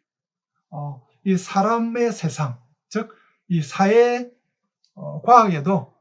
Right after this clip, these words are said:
관성이 있다라고 또, 어, 증명하고 있습니다. 우리가 이분들을, 어, 다음에 살펴볼 건데, 다음에 살펴볼 때, 아, 사-, 이 사회과학도 자연과학처럼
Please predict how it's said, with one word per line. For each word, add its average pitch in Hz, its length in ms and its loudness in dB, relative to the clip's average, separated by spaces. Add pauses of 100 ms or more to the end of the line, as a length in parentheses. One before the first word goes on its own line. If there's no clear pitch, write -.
관성이 196 520 0
있다라고 143 640 -6
또, 135 360 -8 (340)
어, 139 280 -12
증명하고 160 540 2
있습니다. 131 600 -12 (1400)
우리가 185 200 4
이분들을, 220 760 0 (300)
어, 151 420 -10
다음에 190 880 0
살펴볼 165 460 -4
건데, 160 520 -4 (280)
다음에 202 260 0
살펴볼 165 600 -6
때, 233 260 -6 (240)
아, 214 300 -6 (260)
사-, 208 300 -4
이 208 120 -6
사회과학도 202 1040 0 (440)
자연과학처럼 190 960 -2